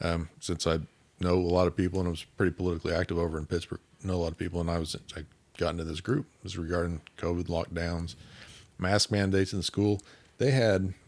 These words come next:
in Pittsburgh, based on what I consider unconstitutional law, because it, it,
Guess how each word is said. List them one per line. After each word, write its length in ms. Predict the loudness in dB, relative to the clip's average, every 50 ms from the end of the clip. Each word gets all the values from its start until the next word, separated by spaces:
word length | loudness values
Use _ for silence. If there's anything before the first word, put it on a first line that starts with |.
| _ _ -20 -20 -20 -20 -20 -20 _ _ _ _ _ _ _ _ -6 0
in 160 | 2 4 6
Pittsburgh, 520 | 6 6 6 4 2 2 2 2 2 -2 -8 -14 -16 -6 0
based 260 | 4 4 4 4 4 2
on 320 | 2 4 4 2 0 -4 -8 -14 -20 -20 -20 _ _ _ _ _ _ -2
what 120 | 2 2
I 80 | 2 2
consider 340 | 2 -2 -2 0 0 2 2
unconstitutional 800 | 0 0 -2 -2 -2 -2 -2 -2 -2 -2 -2 -2 -4 -4 -2
law, 200 | 0 2 0 0
because 280 | -2 -4 -8 -8 -8 -8
it, 100 | -8 -10 _ _ -10
it, 140 | -8 -8